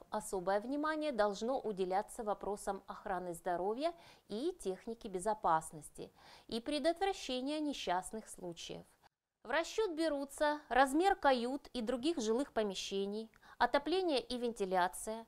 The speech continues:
шум, вибрация и другие факторы окружающей среды,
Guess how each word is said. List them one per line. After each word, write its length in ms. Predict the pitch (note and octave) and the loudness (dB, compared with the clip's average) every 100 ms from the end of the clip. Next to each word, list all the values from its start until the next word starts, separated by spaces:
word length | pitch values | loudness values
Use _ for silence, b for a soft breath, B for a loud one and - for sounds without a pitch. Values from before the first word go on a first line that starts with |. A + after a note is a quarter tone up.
| _ | _
шум, 440 | - - D4+ C#4+ C#4+ - | -10 -2 0 0 -4 -6
вибрация 800 | G#3+ C#4 A#3 G#3+ G#3+ - B3+ B3 | -4 2 6 8 6 0 -4 -2
и 80 | D4+ | -4
другие 380 | C#4+ C#4 A3+ A3+ | -2 -2 0 -2
факторы 500 | - A#3 C#4 - C#4+ | 6 6 6 2 0
окружающей 640 | C#4 - F#3 G#3 A#3+ - | 0 -2 -2 2 2 0
среды, 540 | - G#3+ G3+ F3+ F3+ | -10 -4 -4 -4 -8